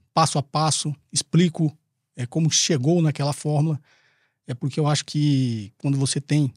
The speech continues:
né, esse conhecimento e, e domina, pelo menos, a lógica matemática por trás dos conceitos, é, você tem uma intuição muito melhor, né, pra tomar decisão e pra avaliar risco.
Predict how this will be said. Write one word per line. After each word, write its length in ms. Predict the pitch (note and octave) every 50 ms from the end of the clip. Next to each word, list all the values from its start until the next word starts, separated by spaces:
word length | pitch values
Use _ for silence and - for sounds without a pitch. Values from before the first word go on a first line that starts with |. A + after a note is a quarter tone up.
| _ _
né, 160 | - B2 B2 - -
esse 200 | B2+ B2+ - -
conhecimento 640 | - C#3 C3 - - B2+ A#2 B2 B2 A#2+ - - A#2
e, 160 | B2+ A#2+ A#2+ _ _ _ _ -
e 100 | C3 B2+
domina, 640 | B2 D#3+ D#3 C3+ C3+ D3+ F3 F3+ D#3 C#3 A2+ G#2 - _ _ -
pelo 160 | D3 B2+ A#2+
menos, 480 | A#2+ A#2 B2 C3+ C3 A#2+ A2+ - - - -
a 80 | C3
lógica 480 | B2+ B2 C3+ D#3+ F3 C#3 A#2+ - - C#3
matemática 560 | B2+ B2+ B2 - C3+ A#2 A#2 A#2 - - B2
por 180 | - - C3 A#2+
trás 260 | - B2+ B2 A#2+ A2+
dos 140 | A2+ A#2 -
conceitos, 560 | - D#3+ D3 - - D#3+ F3+ E3 - - - _ _ _ _ _ _ _ _ _ _ _ _ _ -
é, 260 | - D3 C#3 C3+ C3+
você 300 | B2 B2+ C#3+ - - C#3+
tem 140 | - C#3 C#3
uma 120 | D3 D3+
intuição 420 | C#3+ C3 - D3 B2+ - - D3 C#3+
muito 280 | C3 C3+ D3 - E3+
melhor, 420 | E3 D#3+ B2+ A#2+ C3 B2+ A#2 - _ -
né, 100 | A2 B2
pra 160 | - - C#3
tomar 240 | - - C3+ B2 B2
decisão 420 | A#2 B2 A#2+ - C3 A2+ A#2+ C3
e 40 | C#3
pra 120 | C3 -
avaliar 320 | B2 B2+ C#3 C3+ C#3 C#3 C#3+
risco. 400 | - C3 G#2+ - - - _